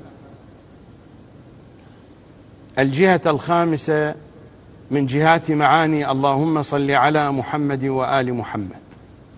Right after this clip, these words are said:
إنها حديث حب، إنها حديث شوق، وقد يسأل السائل: "كيف يكون ذلك؟"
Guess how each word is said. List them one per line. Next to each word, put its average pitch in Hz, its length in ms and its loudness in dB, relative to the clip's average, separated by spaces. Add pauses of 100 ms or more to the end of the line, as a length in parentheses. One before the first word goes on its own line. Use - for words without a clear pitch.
(360)
إنها 156 520 0
حديث 147 480 -6
حب، 113 540 -6 (2750)
إنها 151 380 4
حديث 139 420 -2
شوق، 156 420 -2 (1200)
وقد 143 360 0 (360)
يسأل 147 460 0
السائل: 127 680 -2 (140)
"كيف 160 280 0
يكون 131 440 -2
ذلك؟" 104 380 -4